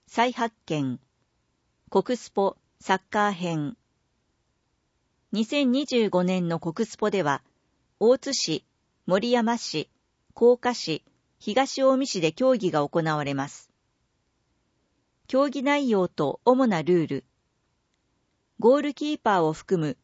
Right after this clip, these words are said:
十一人で編成されたチームで行い、相手チ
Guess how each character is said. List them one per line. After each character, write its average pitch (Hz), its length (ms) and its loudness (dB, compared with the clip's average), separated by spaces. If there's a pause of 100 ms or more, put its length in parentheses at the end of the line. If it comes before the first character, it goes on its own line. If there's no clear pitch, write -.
十 214 200 -2
一 277 260 -4
人 233 240 2
で 160 100 0
編 208 240 -2
成 220 240 0
さ 220 140 0
れ 214 120 0
た 208 120 -2
チ - 160 -8
ー 240 100 0
ム 185 120 0
で 143 80 -4
行 143 240 -2
い、 135 400 -4 (800)
相 247 220 2
手 285 120 -2
チ - 140 -8